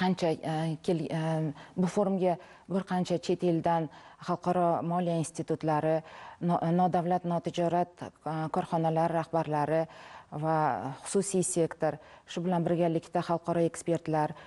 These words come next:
va hukumat vakillari taklif qilingan. Bu forum davomida keyingi besh yillik strategiya asosida bir qancha iqtisodiyotga taalluqli dolzarb masalalar, e, panellar ravishda yoki bloklar ravishda olib borilishi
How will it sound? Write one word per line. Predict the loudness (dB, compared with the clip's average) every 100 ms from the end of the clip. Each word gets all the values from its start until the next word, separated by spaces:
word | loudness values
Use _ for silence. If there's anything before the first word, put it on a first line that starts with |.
| -16 -6
va | 0 2 2 0
hukumat | -4 -8 -2 2 2 2
vakillari | -2 2 2 2 2
taklif | -2 0 0 0
qilingan. | 2 2 2 0 -4 -12 -4 0 2
Bu | 2
forum | 2 2 2 2
davomida | 2 2 2 0
keyingi | 0 0 2 2 2
besh | 2 2
yillik | 0 0
strategiya | 0 -2 2 0 2 0
asosida | 0 -2 -4 -2 0 0 -2 -14 -6
bir | -2 -2 0
qancha | 0 2 2 2 0
iqtisodiyotga | -8 -2 0 2 0 0 0 2 0 -4 -2
taalluqli | 0 0 0 2 2
dolzarb | 2 0 2 0 0 -4
masalalar, | -2 0 2 2 0
e, | -6 -16 -16 -8 -2 0 2 2
panellar | 2 2 2 2 0 0
ravishda | -2 -4 -2 0 0
yoki | 0
bloklar | 0 2 2 0 0
ravishda | 0 -2 -4 -2 0
olib | 2 0
borilishi | 0 -2 -4